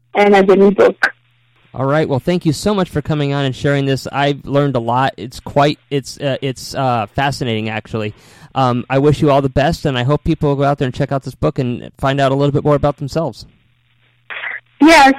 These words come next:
Speaker 1: thank you so much for having me here. I really appreciate the opportunity, and, uh, and I hope, uh, all of you guys <laughs> learn and learn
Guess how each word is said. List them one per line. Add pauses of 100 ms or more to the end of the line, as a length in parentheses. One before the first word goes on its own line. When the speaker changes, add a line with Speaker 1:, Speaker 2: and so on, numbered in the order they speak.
Speaker 1:
thank
you
so
much
for
having
me
here.
I
really
appreciate
the
opportunity,
and,
uh, (720)
and
I
hope,
uh, (180)
all
of
you
guys
<laughs>
learn
and
learn